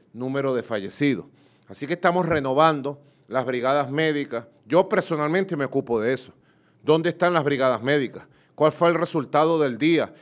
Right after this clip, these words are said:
¿Cuánta gente visitaron? ¿Cuántas pruebas hicieron? Cuántos resultados. Uno, como presidente, tiene que dedicarse a los problemas del pueblo, de verdad.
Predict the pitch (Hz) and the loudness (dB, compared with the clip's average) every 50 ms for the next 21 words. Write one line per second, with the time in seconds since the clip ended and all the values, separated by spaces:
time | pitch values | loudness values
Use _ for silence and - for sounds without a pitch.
0 | - _ - - 147 156 156 175 165 156 165 151 143 175 156 156 143 - 139 - | -20 _ -2 0 0 0 0 0 0 0 0 -2 -2 -4 -4 -4 -4 -8 -6 -2
1 | - 143 147 151 135 117 98 - - _ _ _ _ _ _ _ _ _ _ _ | 2 4 4 4 4 0 -4 -10 -16 _ _ _ _ _ _ _ _ _ _ _
2 | _ - 147 151 147 147 170 156 - - 160 165 165 165 156 143 135 123 - - | _ 0 0 0 2 2 -2 -2 -2 0 2 2 2 2 2 -2 -4 -6 -4 0
3 | 147 156 151 139 123 104 - - _ _ - - 151 160 156 160 175 160 156 143 | 2 2 2 2 0 -4 -10 -16 _ _ -4 -2 -2 0 0 0 0 0 0 -2
4 | - 143 127 - 147 139 143 - - - 269 285 269 220 196 175 151 175 170 165 | -2 -4 -2 2 2 2 2 2 0 0 2 4 4 4 2 2 2 2 2 2
5 | 170 175 165 170 170 196 240 240 208 165 170 156 - 160 170 170 - 175 175 180 | 2 2 0 4 6 8 8 8 6 4 -2 -4 -4 -2 -4 -2 0 0 0 0
6 | 165 160 - - 175 170 160 - 165 156 156 156 - 147 151 156 160 160 151 143 | 0 0 0 0 -2 -2 -2 -2 -4 -4 -4 -4 -4 -4 -2 -2 -2 -2 -2 -2
7 | 143 139 - 120 123 117 104 - 101 - _ - 117 139 139 139 120 123 135 147 | -4 -4 -2 -2 -2 -2 -2 -6 -10 -14 _ -2 2 2 4 4 4 4 4 4
8 | 180 170 | 4 0